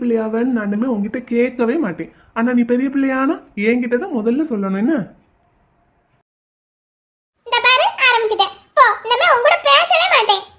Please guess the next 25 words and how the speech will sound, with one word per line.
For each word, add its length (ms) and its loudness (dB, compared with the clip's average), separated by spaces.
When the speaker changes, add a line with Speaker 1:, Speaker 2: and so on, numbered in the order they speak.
Speaker 1:
மனு, 240 2
இப்ப 280 -4
தானே 240 4
மனு 240 4
இனிமே 280 2
என் 100 -2
கூட 180 -2
சண்டையே 400 2
போட 240 2
மாட்டேன்னு 380 2
சொன்னேன். 300 0
Speaker 2:
அப்ப 120 -8
அதுக்கு 220 -2
தான் 180 0
என்கிட்ட 260 0
அப்படி 220 -4
சொன்னியா? 340 -2
சாரி, 560 -4
இனிமே 240 0
உன் 120 -2
கூட 180 0
நான் 160 -6
சண்டையே 500 -2
போட 180 -2
மாட்டேன்னு. 380 -2